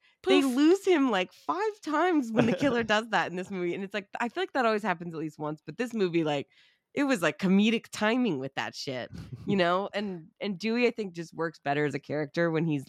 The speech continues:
Speaker 1: allowed to shine and just be his doofy self. <laughs>
Speaker 2: Mm-hmm.
Speaker 3: Yeah,
Speaker 2: I
Speaker 3: well,
Speaker 2: agree.
Speaker 3: and then along those lines,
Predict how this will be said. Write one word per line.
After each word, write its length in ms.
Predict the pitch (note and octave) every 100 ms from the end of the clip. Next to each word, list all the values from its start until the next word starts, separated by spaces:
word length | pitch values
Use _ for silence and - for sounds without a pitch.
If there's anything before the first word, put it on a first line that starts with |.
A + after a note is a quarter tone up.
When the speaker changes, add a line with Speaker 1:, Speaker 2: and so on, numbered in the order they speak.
| -
Speaker 1:
allowed 380 | C#3+ C#3 C#3
to 60 | B2
shine 420 | C3+ C3 C3+ C3
and 120 | C3
just 160 | B2+ C3+ _
be 300 | C#3+ C#3 B2+ _ _ _ _
his 220 | F#3 D3+
doofy 580 | C#3 D3 C3+ C3+ C3 C3 -
self. 440 | - A#2+ - _ - - -
<laughs> 0 | B3+
Speaker 2:
Mm-hmm. 380 | A#3 G#3+ E3+ G#3 A3+ -
Speaker 3:
Yeah, 300 | - F#2 F2
Speaker 2:
I 20 |
Speaker 3:
well, 220 | - B2+
Speaker 2:
agree. 20 |
Speaker 3:
and 200 | F3+ D3
then 200 | D3 C#3 - _
along 460 | C3+ C3+ E3+ A#3 D#3
those 280 | G#2+ F#2+
lines, 500 | G#2 G#2 G#2 G2 F2+